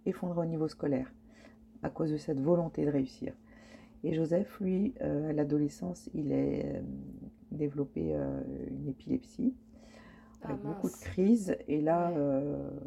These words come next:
Speaker 1: déjà qu'au niveau scolaire, c'était pas top, euh,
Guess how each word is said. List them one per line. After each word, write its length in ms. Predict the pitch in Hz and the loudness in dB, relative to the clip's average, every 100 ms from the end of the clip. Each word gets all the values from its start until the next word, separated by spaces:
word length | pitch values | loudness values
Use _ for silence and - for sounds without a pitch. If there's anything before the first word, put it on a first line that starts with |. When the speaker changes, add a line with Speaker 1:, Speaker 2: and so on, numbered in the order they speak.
| - 139 143 - | -10 -12 -10 -6
Speaker 1:
déjà 340 | 147 160 175 | -2 0 0
qu'au 380 | - 156 147 151 | 0 0 0 2
niveau 260 | 147 147 | 0 0
scolaire, 380 | 151 - 156 156 | 0 -2 -2 -2
c'était 160 | - 147 | -6 -8
pas 180 | - 135 | -6 -6
top, 360 | - 151 156 - - | -2 -2 -2 -4 -6
euh, 340 | 131 127 127 | -2 0 -2